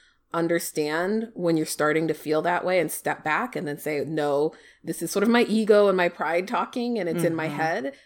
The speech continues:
Speaker 1: It's not reality." And focusing your energy on the story, that's when you start to, uh, free yourself up and get over the writer's block and all the other things that keep you from doing what's best for the writing itself.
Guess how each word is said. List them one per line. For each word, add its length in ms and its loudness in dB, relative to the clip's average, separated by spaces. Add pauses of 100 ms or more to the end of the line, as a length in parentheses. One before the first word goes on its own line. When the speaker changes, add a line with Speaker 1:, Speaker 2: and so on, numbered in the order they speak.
Speaker 1:
It's 140 -12
not 240 -2
reality." 800 -2
And 360 -8
focusing 540 -4
your 160 -2
energy 340 -4
on 140 -4
the 60 -6
story, 540 -4 (180)
that's 240 -2
when 140 -4
you 60 -8
start 380 -6
to, 380 -6
uh, 220 -8
free 220 -6
yourself 340 -6
up 240 -6
and 220 -12 (360)
get 120 0
over 220 0
the 180 -4
writer's 400 4
block 400 2
and 80 -4
all 140 -2
the 120 -2
other 160 -2
things 280 -6
that 140 -6
keep 260 -14
you 160 -6
from 440 -6 (440)
doing 380 2
what's 200 2
best 300 -4
for 140 -2
the 80 -4
writing 360 -6
itself. 560 -12